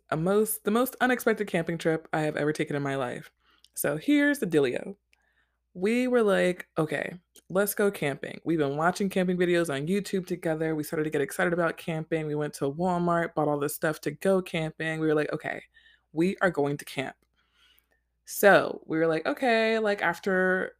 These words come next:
after work on Friday, we'll drive to the camping place." We're in Atlanta. I think we planned on camping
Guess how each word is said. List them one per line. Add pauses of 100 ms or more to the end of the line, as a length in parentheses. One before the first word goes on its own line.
(160)
after
work
on
Friday, (440)
we'll
drive
to
the
camping
place."
We're
in
Atlanta.
I
think
we
planned
on
camping